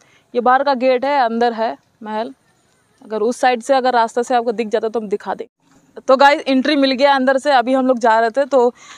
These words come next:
अ, आंटी लोग खड़ी थी, उन्होंने कहा कि अंदर जाना, घूमना है, तो हमें कहा, "हाँ, आए हैं तो घूम लेंगे।" तो फिलहाल तो एंट्री ले लिया ना, फिफ्टी रुपीज़ लिया है मेरा और सिस्टर का।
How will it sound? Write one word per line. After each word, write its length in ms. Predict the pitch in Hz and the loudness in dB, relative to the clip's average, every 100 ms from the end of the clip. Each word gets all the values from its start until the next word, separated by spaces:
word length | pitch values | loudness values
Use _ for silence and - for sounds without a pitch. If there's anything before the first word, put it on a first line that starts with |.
| - | -8
अ, 160 | - 214 - | -2 0 2
आंटी 240 | 240 262 | 0 2
लोग 160 | 262 262 | 0 0
खड़ी 220 | 226 240 | -2 0
थी, 140 | 277 | -2
उन्होंने 280 | 269 240 240 | -2 -2 -2
कहा 200 | 226 220 | 0 -2
कि 180 | 208 233 | -2 -6
अंदर 240 | 220 220 | -4 -4
जाना, 280 | 214 214 226 | -4 -4 -4
घूमना 340 | 220 226 254 | -2 0 0
है, 100 | 254 214 - - _ | 0 -4 -20 -20 _
तो 340 | 214 208 208 202 | -8 -4 -4 -4
हमें 180 | 214 214 | -8 -6
कहा, 80 | 214 | -6
"हाँ, 400 | 202 233 269 277 - - | 0 0 0 -2 -8 -6
आए 160 | 208 233 | -2 -2
हैं 180 | 247 | -2
तो 100 | 240 | -4
घूम 160 | 220 226 | -4 -4
लेंगे।" 300 | 247 240 240 - - - _ | -4 -4 -4 -8 -20 -20 _
तो 60 | 220 | -12
फिलहाल 420 | 214 214 233 254 240 _ - | -4 0 2 0 -8 _ -18
तो 140 | 220 | -16
एंट्री 340 | 214 220 208 247 | -8 -8 -4 0
ले 160 | 233 | 0
लिया 200 | 254 240 | 0 -2
ना, 100 | 262 | -4
फिफ्टी 480 | 302 _ - - 262 | -10 _ -10 -6 -4
रुपीज़ 340 | 269 277 262 | -2 -2 -2
लिया 200 | 247 254 | -2 -2
है 160 | 254 311 _ - - - | -2 -4 _ -20 -20 -14
मेरा 260 | 220 226 247 | -6 -2 0
और 60 | 233 | 0
सिस्टर 340 | 220 - 226 | -4 -6 -6
का। 180 | 220 | -6